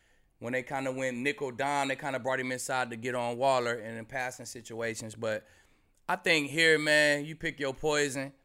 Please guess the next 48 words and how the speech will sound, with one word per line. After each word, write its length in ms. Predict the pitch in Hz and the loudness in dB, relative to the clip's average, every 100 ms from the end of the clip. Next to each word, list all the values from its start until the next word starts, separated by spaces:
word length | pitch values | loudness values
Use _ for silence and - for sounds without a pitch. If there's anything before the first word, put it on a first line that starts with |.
| _ _ _ | _ _ _
You 120 | 135 | -10
put 140 | 135 147 | -4 -4
him 120 | 139 | -2
on 100 | 135 | -4
Kelce, 420 | 131 147 139 135 | 0 0 0 -2
you 80 | 127 | -8
put 160 | 127 143 | -6 -4
him 100 | 127 | -2
on 120 | 123 | -4
Tyreek. 520 | - 135 127 131 131 - _ _ _ _ _ _ | -2 0 2 0 -4 -8 _ _ _ _ _ _
I 60 | 127 | -8
think 240 | 139 147 | -2 -2
they 260 | 143 139 139 | 2 2 2
put 140 | - 165 | -2 0
him, 140 | 147 139 131 - | 0 -4 -14 -12
uh, 100 | 139 | -12
for, 160 | 135 170 | -8 -4
in 200 | 147 147 127 | 0 -2 4
base 380 | 175 196 185 | 6 6 2
defense, 540 | 135 139 185 - 160 151 | -4 -4 -4 0 -2 -2
he'll 200 | 160 170 | -4 -6
be 160 | 156 160 | -2 0
on 140 | 151 | 0
Tyreek. 540 | - 156 147 143 143 | 0 2 2 2 -2
So 220 | - 135 131 | -2 -4 -4
we'll, 360 | 127 170 151 | -2 -2 0
we'll 220 | 135 180 175 | 4 4 4
see 180 | - | 0
the 80 | 170 | 0
matchup. 540 | 135 156 147 - 127 117 _ _ _ _ - - _ _ - - _ _ _ _ _ _ - | 4 6 6 4 -4 -4 _ _ _ _ -20 -20 _ _ -20 -20 _ _ _ _ _ _ -2
You 160 | 139 | 2
know 180 | 160 208 | 10 12
I'm 180 | 185 175 | 12 10
not 240 | 165 143 | 4 6
betting 200 | 151 143 | 6 6
against 360 | 135 135 131 - | 4 0 -2 0
Tyreek, 540 | 151 135 131 160 131 | 2 2 4 2 2
baby. 280 | 135 135 131 | 4 6 6
He 100 | 151 | 4
gonna 200 | 156 147 | 6 8
have 160 | 143 135 | 8 6
a 40 | |
day 360 | 131 165 160 156 | 2 4 6 4
every 180 | 156 151 | 2 0
time 320 | 170 156 151 | 0 0 0
he 140 | 170 | -4
plays. 460 | 147 180 180 123 113 | -4 4 6 6 2
So 360 | 135 127 127 | 2 2 2